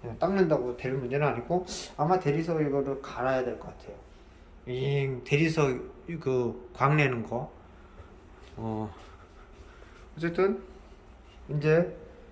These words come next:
이제 좀 청소 좀 하니까 바닥 상태가 좀 보이네요. 여기 좀 붕 떴어요, 이제. 이거 오래 쓰고 뭐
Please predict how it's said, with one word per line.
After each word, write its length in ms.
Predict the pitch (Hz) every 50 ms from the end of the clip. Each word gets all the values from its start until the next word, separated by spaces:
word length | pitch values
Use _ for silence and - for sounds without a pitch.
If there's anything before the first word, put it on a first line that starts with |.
| - - - - - -
이제 600 | 147 143 147 147 147 147 143 143 143 139 139 135 139
좀 140 | - 143 135
청소 260 | - 185 190 190 185
좀 120 | 175 165 151
하니까 260 | 151 151 156 - 156
바닥 260 | - 143 139 147 147
상태가 360 | - 170 151 156 - 143 135
좀 140 | - - -
보이네요. 520 | - 131 139 143 139 135 127 120 127 127 127 123
여기 120 | 120 120
좀 240 | - 131 123 120 120 - -
붕 180 | - 135 135 135
떴어요, 540 | - 175 175 175 - 170 147 135 127 123 120
이제. 180 | 113 117 117 120 151 - - - - - - - - - - - -
이거 120 | 147 151 160
오래 240 | 147 143 156 175 175
쓰고 880 | 165 165 - 196 - - 156 160 160 156 151 151 147 - - - - -
뭐 580 | 165 170 151 147 143 143 143 135 127 - -